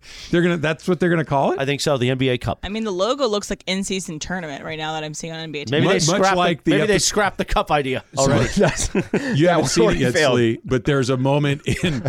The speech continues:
Speaker 2: <laughs>
Speaker 1: the
Speaker 3: Ditch
Speaker 1: first,
Speaker 3: the
Speaker 1: the,
Speaker 3: cup.
Speaker 1: the season premiere of Winning Time Season Two,
Speaker 4: Mm-hmm.
Speaker 1: where, uh, Paul Westhead's character says, "I've got a system, and it's called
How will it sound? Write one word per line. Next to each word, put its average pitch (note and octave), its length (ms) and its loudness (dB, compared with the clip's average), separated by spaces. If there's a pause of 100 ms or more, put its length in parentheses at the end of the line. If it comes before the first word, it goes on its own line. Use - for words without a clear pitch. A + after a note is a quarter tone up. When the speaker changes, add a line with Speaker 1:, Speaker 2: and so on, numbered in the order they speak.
(160)
Speaker 2:
<laughs> - 120 -18
Speaker 1:
the B2+ 280 0
Speaker 3:
Ditch - 160 -4
Speaker 1:
first, D#3+ 220 0
Speaker 3:
the C#3 140 2
Speaker 1:
the, B2 40 4
Speaker 3:
cup. F4+ 160 4
Speaker 1:
the B2 160 2
season D3 360 0
premiere C#3 400 2
of A2+ 420 0
Winning C#3 260 0
Time D#3 280 -2
Season B2+ 360 0
Two, C#3 300 2
Speaker 4:
Mm-hmm. G#2+ 240 -6 (160)
Speaker 1:
where, A#2+ 460 2 (340)
uh, G#2 300 0
Paul C3+ 320 2
Westhead's C3+ 380 -2
character C#3+ 320 0
says, B2+ 300 0
"I've B2+ 120 -4
got F3+ 180 0
a F3+ 40 0
system, E3 440 0
and B2 60 -4
it's B2+ 120 -8
called F#3 440 0